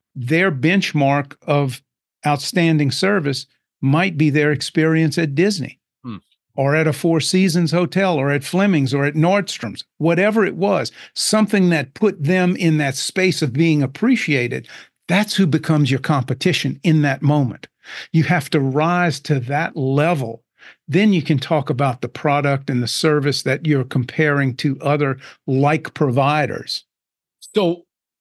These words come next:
Speaker 2: as we think about kind of bringing this all f-, full circle back to the kind of the H R suite of a manufacturing company, what role can the H R team have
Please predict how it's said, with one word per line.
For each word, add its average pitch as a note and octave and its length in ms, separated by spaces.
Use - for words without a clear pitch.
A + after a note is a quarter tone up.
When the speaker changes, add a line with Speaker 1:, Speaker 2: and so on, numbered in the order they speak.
Speaker 2:
as D3+ 160
we F#3+ 100
think G3 220
about E3 180
kind D#3+ 140
of A#2+ 80
bringing C#3+ 240
this B2+ 180
all C3 160
f-, - 140
full C3+ 160
circle B2 380
back B2 360
to D#3+ 120
the A#2+ 100
kind C#3+ 200
of G2+ 100
the A#2 220
H B2+ 200
R B2 180
suite A#2 440
of G#2+ 120
a G#2+ 40
manufacturing G#2+ 1080
company, F#2 720
what F#3+ 280
role B2+ 840
can D3 160
the C3+ 180
H C3+ 240
R A2 200
team G2+ 300
have F#2 500